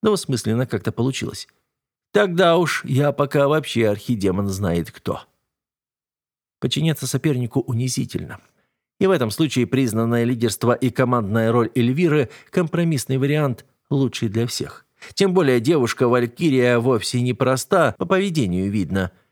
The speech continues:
Взять хоть момент, когда она проявила инициативу после уничтожения меха,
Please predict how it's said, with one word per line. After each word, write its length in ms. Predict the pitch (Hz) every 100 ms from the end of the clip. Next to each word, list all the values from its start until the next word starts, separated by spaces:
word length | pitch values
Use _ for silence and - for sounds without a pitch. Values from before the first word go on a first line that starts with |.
| _
Взять 300 | 160 170 175
хоть 180 | - 151
момент, 380 | 175 180 196 -
когда 300 | 139 135 160
она 180 | 156 147
проявила 460 | 147 147 151 151
инициативу 760 | 143 143 131 - 151 165 175 143
после 320 | 156 135 151
уничтожения 720 | 143 139 - 151 151 165 185
меха, 400 | 180 117 - -